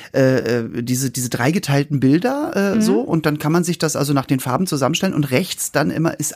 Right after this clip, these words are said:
Speaker 1: das Rezept dazu. Also für oben der Guss, für in der Mitte dann halt, äh, die, die Füllung und, und unten der, der, die, die Waffel oder
Speaker 2: Guck
Speaker 1: der,
Speaker 2: mal,
Speaker 1: der
Speaker 2: so ist
Speaker 1: Boden.
Speaker 2: auch hübsch, ne?
Speaker 1: Ja, super. Und dann kann man, hat man rechts gleich das Rezept stehen. Das finde ich also groß.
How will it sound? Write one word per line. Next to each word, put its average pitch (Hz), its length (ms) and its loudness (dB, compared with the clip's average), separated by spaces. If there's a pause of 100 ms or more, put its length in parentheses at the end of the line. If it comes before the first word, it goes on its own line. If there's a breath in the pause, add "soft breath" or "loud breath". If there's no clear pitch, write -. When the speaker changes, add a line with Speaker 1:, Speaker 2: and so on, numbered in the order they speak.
(140)
Speaker 1:
das - 220 -6
Rezept 165 380 -6
dazu. - 380 -4
Also 120 280 -2
für - 260 -6
oben 165 380 2 (380 loud breath)
der 139 140 4
Guss, 185 360 2
für - 140 -2
in 139 160 0
der 135 80 2
Mitte 151 320 2
dann 139 300 0
halt, 135 260 -2
äh, 117 480 0
die, 123 180 -2
die 123 100 -4
Füllung 180 440 2
und, 135 260 0
und 135 220 -2
unten 143 340 2
der, 123 180 -2
der, 120 180 -6
die, 123 180 -4
die 127 140 -2
Waffel 143 320 0
oder 120 160 -4
Speaker 2:
Guck 117 80 -4
Speaker 1:
der, - 80 -2
Speaker 2:
mal, 123 60 -2
Speaker 1:
der 123 60 2
Speaker 2:
so 123 140 0
ist 147 120 2
Speaker 1:
Boden. 135 100 2
Speaker 2:
auch - 160 -4
hübsch, - 240 -8
ne? 190 120 -6
Speaker 1:
Ja, 139 240 2
super. 151 380 -2
Und 139 100 -2
dann 143 220 0
kann 131 180 0
man, 147 120 0
hat 151 100 -4
man 151 160 2
rechts 135 240 -2
gleich 139 140 -2
das 165 180 -8
Rezept 160 320 -6
stehen. 135 100 -2
Das 135 140 -4
finde - 220 -6
ich - 240 -6
also 139 180 -2
groß. 147 220 -4